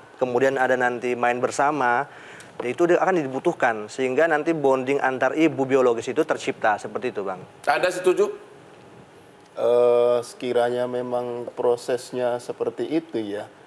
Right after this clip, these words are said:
Speaker 3: dan memang tujuannya untuk melekatkan kembali emosi ya antara ibu dengan si anak, ya silakan saja ya
Speaker 2: Bagaimana
Speaker 3: untuk ini.
Speaker 2: bisa
Speaker 3: Tapi
Speaker 2: dipisahkan selama ada ibunya di situ? Dia akan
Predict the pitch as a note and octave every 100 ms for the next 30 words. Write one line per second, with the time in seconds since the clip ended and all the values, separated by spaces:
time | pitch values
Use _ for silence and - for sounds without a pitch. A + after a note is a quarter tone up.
0 | - A#2 A2+ A2+ A#2+ A#2 A#2+ A2 A#2 A#2
1 | A#2+ A#2+ - A#2 A2 B2 A2+ B2+ A#2+ B2
2 | A#2+ A#2 A#2+ B2 B2+ E3+ - A2+ G#2 G2
3 | A2 A2 A2 A2+ A#2 A2+ A2+ A2 A#2 G2
4 | C#3+ G2+ G#2 F#2 - G#2 G2 G2+ A#2+ D#3
5 | B2 - D#3 D#3 D#3 E3+ F3+ D3 B2+ C#3
6 | F#3 C3 C#3+ C3+ C#3+ C#3+ A#2+ C#3 C#3 C3+
7 | A#2+ B2+ B2+ B2+ A#2 B2+ B2 A#2+ - F3
8 | D#3 B2+ E3 D#3